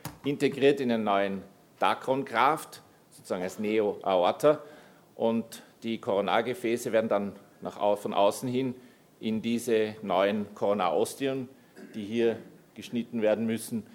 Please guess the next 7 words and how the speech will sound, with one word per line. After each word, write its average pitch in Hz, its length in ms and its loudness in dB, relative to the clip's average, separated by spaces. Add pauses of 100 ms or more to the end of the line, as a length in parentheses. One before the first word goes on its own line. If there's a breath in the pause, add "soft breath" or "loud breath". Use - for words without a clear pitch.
(560 loud breath)
reimplantiert. 113 880 0
Also - 180 -12
relativ 117 380 0
aufwendige 104 500 0
Operation, 101 640 0 (420 loud breath)
aber 101 220 0
mittlerweile, 104 640 4